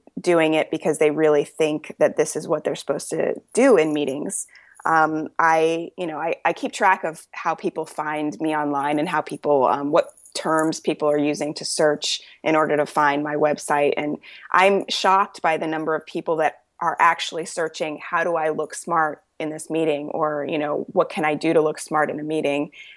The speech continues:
And people are genuinely looking for advice like this. And so that was the one thing that I was worried about in, in being too straight with the humor or, or making something that really looked like it could be a real business book, because I didn't want people to,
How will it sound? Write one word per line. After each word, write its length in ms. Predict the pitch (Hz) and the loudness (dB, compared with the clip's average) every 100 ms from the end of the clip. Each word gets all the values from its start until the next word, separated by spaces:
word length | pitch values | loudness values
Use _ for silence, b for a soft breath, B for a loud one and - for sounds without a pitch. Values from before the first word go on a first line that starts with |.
| - | -4
And 100 | 190 | 0
people 260 | 269 - | 4 6
are 180 | 285 190 - _ - 202 | 6 6 4 _ -10 -8
genuinely 960 | - 165 226 247 185 165 160 151 156 156 _ _ - | 2 2 2 -2 -2 -2 -2 -2 -4 -8 _ _ -2
looking 400 | 156 - 269 165 | 0 2 0 -2
for 260 | - 147 | 0 2
advice 580 | 139 170 170 247 220 - | 2 -2 -2 0 -2 -2
like 240 | 139 139 - | -2 -2 -2
this. 320 | 107 - - | -6 -4 -4
And 160 | 160 | -2
so 360 | 170 160 151 160 B B _ - - | 2 4 4 2 B B _ -10 2
that 280 | 180 180 | 6 6
was 160 | 196 180 | 4 2
the 100 | 175 | 0
one 220 | 165 160 | 0 -2
thing 180 | 165 156 | -4 -2
that 120 | 147 | 0
I 120 | 151 | 0
was 200 | 170 160 | 0 -4
worried 280 | 160 151 151 | -4 -4 -2
about 380 | 147 147 147 - | -2 0 0 -4
in, 180 | 147 139 - | -6 -8 -8
in 140 | 151 | -8
being 300 | 156 147 143 | -6 -4 -6
too 300 | - - 175 | -10 -6 -4
straight 600 | - - - 156 151 170 - | -4 -8 -2 2 2 0 -4
with 180 | 165 - | -4 -4
the 80 | 147 | -6
humor 380 | 160 156 160 | -2 0 2
or, 260 | 143 135 - | 4 2 2
or 100 | 143 | -2
making 340 | 151 160 160 156 | 2 0 0 -4
something 340 | 160 147 151 | -4 -2 -2
that 140 | 143 - | -2 0
really 300 | 156 156 151 | 4 6 6
looked 240 | 143 135 | 2 2
like 160 | 143 143 | 0 0
it 120 | 135 | -2
could 160 | - 135 | -4 2
be 120 | 147 | 2
a 60 | |
real 240 | 139 147 143 | 4 4 4
business 400 | 143 139 160 - | 2 0 -2 -2
book, 380 | 170 175 - - B B - | 0 0 -2 -18 B B 0
because 240 | 175 180 | 4 6
I 100 | 170 | 8
didn't 220 | 196 - | 6 4
want 180 | 170 160 | 2 0
people 340 | - 160 160 | -4 -2 0
to, 540 | 156 - 156 147 147 | -2 -2 0 2 0